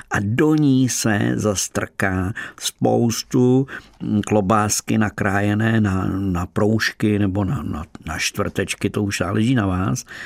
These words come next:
a pěkně se to znova dá do trouby a v tom vymaštěném pekáči se to upeče. Obdoba je i ze syrových brambor, kdy se krájí na tenké plátky a všechno se zalévá smetanou a jsou, je,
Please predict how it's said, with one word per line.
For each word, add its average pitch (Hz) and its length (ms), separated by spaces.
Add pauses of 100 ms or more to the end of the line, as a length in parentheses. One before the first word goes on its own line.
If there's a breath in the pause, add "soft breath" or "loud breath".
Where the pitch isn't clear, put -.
(200 loud breath)
a 151 80
pěkně 185 380
se 170 140
to 123 200
znova 104 500
dá 110 280
do - 80
trouby 120 560
a 80 140
v - 160
tom 69 200
vymaštěném 85 720
pekáči 78 560
se - 260
to 69 180 (360 loud breath)
upeče. 87 680 (800)
Obdoba 107 460
je 107 200
i 90 280 (340 loud breath)
ze 90 320
syrových 98 580
brambor, 104 600
kdy 101 160
se - 180
krájí 95 360
na 104 120
tenké 104 380
plátky 104 640 (280 loud breath)
a - 40
všechno 101 360
se - 160
zalévá 92 440
smetanou 92 640 (320 loud breath)
a 117 200
jsou, 120 280
je, 117 160